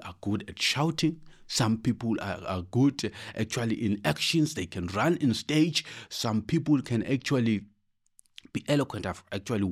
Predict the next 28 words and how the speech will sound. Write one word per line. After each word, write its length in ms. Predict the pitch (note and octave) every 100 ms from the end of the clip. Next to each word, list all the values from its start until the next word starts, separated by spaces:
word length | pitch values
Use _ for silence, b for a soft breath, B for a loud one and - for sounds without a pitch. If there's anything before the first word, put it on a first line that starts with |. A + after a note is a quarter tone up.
| F#2+
watched 260 | A2+ -
some 240 | - B2+ A2
sermons 640 | - B2 F#2+ F#2+ F#2 - -
for, 240 | - F2+ D#2+
for 200 | - G2
these, 280 | F2+ A2+ -
uh, 160 | G2 F2+ B B -
churches 440 | B2 A2+ A2+ F#2
in 300 | - F#2+ F#2
these, 260 | G2+ G2+ -
uh, 260 | E2 F2+ F2
high-class 720 | - C3 A2+ - A#2+ A2 -
communities 840 | - F#2 G2+ A2 G#2 - F2 - B B B
where 240 | G2 A#2
you 160 | C3 A#2
find 360 | - C3+ C3+ A2
that 160 | G2+ -
even 260 | A2+ G2
the 80 | F#2
delivery 580 | F#2 F#2 A#2 B2+ G2 G2
of 200 | A#2+ A2+
the 80 | G2+
message 500 | G2 A#2 - - - B B -
is 160 | G#2+
so 360 | - - F#3 G#3
sophisticated. 920 | - C#3+ D3+ - D3 - D3 C#3 G#2+
It 200 | - A2
counts 520 | - - F3 D3+ B2+